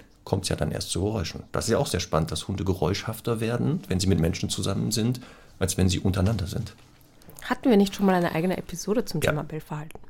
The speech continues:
Speaker 2: Ja.
Speaker 1: Deswegen hatten wir ja
Speaker 2: Okay.
Speaker 1: schon. Darauf
Speaker 2: Genau.
Speaker 1: verweisen wir
Speaker 2: Ja.
Speaker 1: auch nochmal.
Speaker 2: Darauf verweisen wir hiermit.
Speaker 1: Genau.
Speaker 2: Genau.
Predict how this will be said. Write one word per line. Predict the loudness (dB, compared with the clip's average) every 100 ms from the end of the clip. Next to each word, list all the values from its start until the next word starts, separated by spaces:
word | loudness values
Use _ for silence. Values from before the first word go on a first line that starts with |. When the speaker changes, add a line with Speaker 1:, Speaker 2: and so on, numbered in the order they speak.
| 0
Speaker 2:
Ja. | 2
Speaker 1:
Deswegen | 2 2 2 0
hatten | 2
wir | 2
ja |
Speaker 2:
Okay. | 2
Speaker 1:
schon. | -2 2 8
Darauf | 8 10
Speaker 2:
Genau. | 10
Speaker 1:
verweisen | 10 8 6
wir |
Speaker 2:
Ja. | 4
Speaker 1:
auch | 4
nochmal. | 4 6 6 4 -10 -18 -6 2
Speaker 2:
Darauf | 4 6 2
verweisen | 0 0 0 0
wir | 2
hiermit. | 4 2 0 -10 -4
Speaker 1:
Genau. | 0 0
Speaker 2:
Genau. | 0